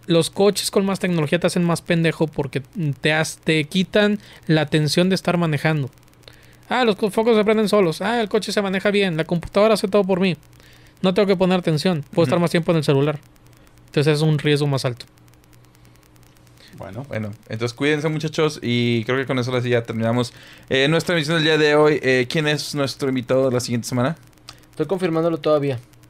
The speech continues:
Speaker 1: Puedo ser yo
Speaker 4: Este,
Speaker 1: otra vez si
Speaker 4: ya
Speaker 1: quieren.
Speaker 4: le comenté, pero tuvimos un tema también de que no se le acomoda el, el horario.
Speaker 3: El horario.
Speaker 4: Era, ah, quería entrevistar a Memo Chávez, es el vocalista de Galactic Brothers, que es de hecho la banda que maneja Pedro
Speaker 2: Ajá.
Speaker 4: de la ocasión pasada, pero sí me comentó que los lunes tiene él un tema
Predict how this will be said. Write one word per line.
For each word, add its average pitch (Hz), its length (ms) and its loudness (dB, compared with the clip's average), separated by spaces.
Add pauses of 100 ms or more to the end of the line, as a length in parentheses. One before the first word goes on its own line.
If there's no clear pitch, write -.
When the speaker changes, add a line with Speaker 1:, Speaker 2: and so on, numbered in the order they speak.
(540)
Speaker 1:
Puedo 143 160 2
ser 127 160 2
yo 135 80 4
Speaker 4:
Este, 127 80 2
Speaker 1:
otra 135 100 4
vez 123 80 4
si 120 60 4
Speaker 4:
ya 113 40 2
Speaker 1:
quieren. 160 200 2
Speaker 4:
le 180 80 2
comenté, 165 480 2
pero 175 460 4
tuvimos 156 340 -2
un 156 100 -4
tema 156 220 2
también 139 260 -2
de 143 100 -2
que 143 120 -8
no 135 180 -6
se 143 140 -8
le 139 80 -2
acomoda 127 560 -6
el, 113 420 -10 (100)
el 127 140 -8
horario. 143 380 0
Speaker 3:
El 110 80 -12
horario. 107 340 -16 (400)
Speaker 4:
Era, 135 540 -2 (100)
ah, 120 440 -6 (200)
quería 139 240 -4
entrevistar 139 420 -6
a 139 60 -6
Memo 139 240 -6
Chávez, 160 580 -8
es 131 180 -14
el 143 60 -6
vocalista 135 460 -10
de 131 100 -8
Galactic 131 340 -8
Brothers, 160 300 -6
que 147 140 -6
es 139 100 -6
de 147 80 0
hecho 147 180 -2
la 135 120 0
banda 143 260 -2
que 143 100 -10
maneja 131 400 -10
Pedro 156 320 -8 (460)
Speaker 2:
Ajá. 127 220 -4
Speaker 4:
de 127 80 -10
la 127 60 -10
ocasión 123 240 -10
pasada, 151 280 -4
pero 131 200 -2
sí 139 160 -6
me 139 120 -4
comentó 127 360 -8
que 139 100 -10
los 123 160 -10
lunes 127 260 -10
tiene 127 380 -8
él 127 120 -12
un 120 200 -14
tema 123 480 -10